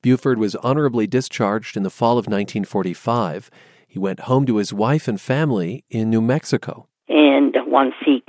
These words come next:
Speaker 2: came back to the United States, he wanted to be with the kids, but there weren't any jobs in New Mexico. His dad had taught him how to work the fields and how to milk cows and be a ranch hand and be a cowboy. So that's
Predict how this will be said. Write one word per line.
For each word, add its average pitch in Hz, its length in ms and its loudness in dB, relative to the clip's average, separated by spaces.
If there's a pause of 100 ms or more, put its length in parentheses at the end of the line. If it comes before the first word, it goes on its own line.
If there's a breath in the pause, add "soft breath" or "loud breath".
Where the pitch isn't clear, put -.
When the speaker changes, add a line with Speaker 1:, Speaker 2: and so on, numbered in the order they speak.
Speaker 2:
came 143 180 4
back 135 360 2
to - 120 -4
the 135 120 -2
United 123 340 2 (120)
States, 127 280 -2 (340 loud breath)
he - 140 6
wanted 156 300 8
to 160 60 6
be 165 140 8
with 175 180 8
the 170 60 2
kids, 220 680 8 (420 loud breath)
but 170 180 2
there 190 140 8
weren't 175 320 6
any 175 200 6
jobs 165 420 4 (100)
in 160 160 2 (120)
New 160 140 6
Mexico. 160 800 0 (340 loud breath)
His 151 240 -2
dad 139 240 4
had 143 200 -2
taught 143 180 2
him 156 140 -2
how 143 100 0
to 147 80 -2
work 143 300 -2
the 147 80 -10 (100)
fields 143 520 2
and 147 140 -4
how 139 280 -2
to - 160 -8 (320 loud breath)
milk 151 340 8
cows 151 580 0
and 147 200 0
be 151 120 0
a 143 60 4
ranch 147 400 0
hand 147 400 0 (300 loud breath)
and 147 120 8
be 151 120 8
a 135 80 6
cowboy. 147 640 4 (140)
So 123 200 4 (380 loud breath)
that's 143 200 2